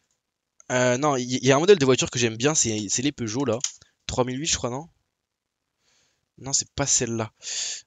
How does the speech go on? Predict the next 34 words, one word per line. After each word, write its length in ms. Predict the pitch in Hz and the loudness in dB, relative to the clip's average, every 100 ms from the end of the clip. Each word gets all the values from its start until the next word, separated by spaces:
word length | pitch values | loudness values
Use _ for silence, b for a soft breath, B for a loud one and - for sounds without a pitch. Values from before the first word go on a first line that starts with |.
| - 127 | -8 0
Euh, 1120 | 127 123 120 123 120 123 123 120 123 123 123 | 2 4 4 2 2 0 -2 -4 -6 -10 -2
c'est, 200 | 120 135 | 0 2
c'est, 180 | 120 143 | 2 0
c'est 160 | - 147 | 0 0
une 100 | 147 | -4
trois 220 | - 175 | -4 -2
cent 180 | 165 165 | -2 -2
huit, 160 | 202 139 | -4 -6
mais 120 | 127 | -4
qui 180 | 139 135 | 2 4
est 60 | |
allongée. 540 | - 156 151 139 139 - _ _ _ _ _ _ _ _ _ _ _ _ _ _ 151 | 6 6 4 0 -2 -4 _ _ _ _ _ _ _ _ _ _ _ _ _ _ 6
Mais 100 | 170 | 10
bref, 340 | 160 - - | 10 8 -2
je, 140 | 139 - | -2 -2
je 260 | - 120 143 | -2 0 0
suis 120 | 185 | 2
dans 140 | 175 | 6
un 80 | 156 | 6
bon 200 | 127 170 | 4 2
modèle. 300 | 165 135 107 | 4 4 4
C'est-à-dire 220 | 110 117 | 2 -2
que 100 | 127 | -2
je 60 | 123 | 0
suis 180 | - 165 | 0 0
dans, 140 | 139 110 - B B B | 0 -2 -6 B B B
c'est 140 | - 151 | -4 4
pas 100 | 208 | 6
encore 220 | 180 156 | 8 8
le 80 | 151 | 8
modèle 280 | 147 143 147 | 8 8 8
haut 140 | 147 | 4
de 80 | 127 | 4
luxe, 420 | 160 233 - - | -2 0 0 -2